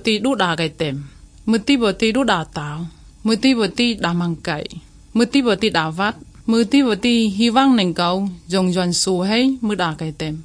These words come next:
Hậu tí nấy đu cơ hống. Tuy đinh cái tiêu tết, yếu đoá đơn mà lâu. Sang đi, ai tí nàng. Tiên chí chăng na cái đốc tê kìa,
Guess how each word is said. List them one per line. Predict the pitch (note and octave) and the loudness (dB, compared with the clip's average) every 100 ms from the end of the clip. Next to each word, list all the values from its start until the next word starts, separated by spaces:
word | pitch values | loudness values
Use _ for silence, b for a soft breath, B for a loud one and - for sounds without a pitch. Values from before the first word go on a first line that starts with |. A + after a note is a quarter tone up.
| - - - - - | -18 -20 -20 -20 -6
Hậu | G3+ G3+ | -4 -2
tí | F#3 | -2
nấy | E3+ E3+ F#3+ G3 | -2 -2 -4 -4
đu | A#3+ | -4
cơ | A#3+ | -2
hống. | G#3 F#3+ A3 B3+ B3+ B B B B | -2 -2 0 0 -2 B B B B
Tuy | - B3 | -2 2
đinh | C#4+ | 4
cái | C#4 G3 | 4 2
tiêu | G#3 G#3 | 0 -2
tết, | - B3 B3 - - - | -2 -4 -4 -14 -12 -2
yếu | G3 | 0
đoá | F3+ F#3 | 2 0
đơn | G3 A#3+ | 0 0
mà | G3+ | -2
lâu. | E3+ D3+ D#3+ - - - | -4 -6 -10 -16 -20 -10
Sang | - C4+ C4+ | -2 0 0
đi, | G#3+ G#3+ A3 A3 - - | 0 -2 -4 -8 -14 -6
ai | F#3 G3 | -4 -4
tí | - F#3+ | -4 -4
nàng. | F#3+ E3 D#3+ D3+ - - | -4 -6 -10 -14 -14 0
Tiên | D4+ C#4 | 2 4
chí | A#3 | 2
chăng | A#3 A#3 A3 | 0 0 0
na | A3+ A3 | 0 0
cái | G3 | 0
đốc | A#3 C4+ | 0 -2
tê | A3+ G#3 | -4 -4
kìa, | - F3+ | -4 -6